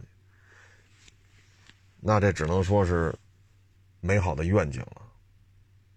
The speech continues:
啊，真是美好的愿景。像当年吧，头些年，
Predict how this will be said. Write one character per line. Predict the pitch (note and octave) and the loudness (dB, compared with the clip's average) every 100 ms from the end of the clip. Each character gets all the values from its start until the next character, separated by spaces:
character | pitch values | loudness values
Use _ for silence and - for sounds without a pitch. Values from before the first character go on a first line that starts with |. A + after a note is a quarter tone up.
| _ _ _ _ _ _ _ _ _ | _ _ _ _ _ _ _ _ _
啊， | A1+ - - | -16 -14 -4
真 | F#2+ | 0
是 | F#2 | 0
美 | D#2+ D#2+ | 0 -2
好 | E2+ E2 | -4 -6
的 | A1 | -6
愿 | D2+ F2+ G1+ | -4 -4 -6
景。 | - - _ _ _ _ _ _ _ _ _ _ _ _ _ _ _ - - _ _ _ _ _ | -14 -20 _ _ _ _ _ _ _ _ _ _ _ _ _ _ _ -20 -20 _ _ _ _ _
像 | - | 2
当 | A2 C3+ | 4 4
年 | C#3 B2 | 6 4
吧， | C3+ B2+ G#2+ F2 C2 - _ | 6 4 4 2 -4 -12 _
头 | - G2+ B2 | -4 0 4
些 | C3 | 4
年， | G#2+ G2 G#2 | 4 4 2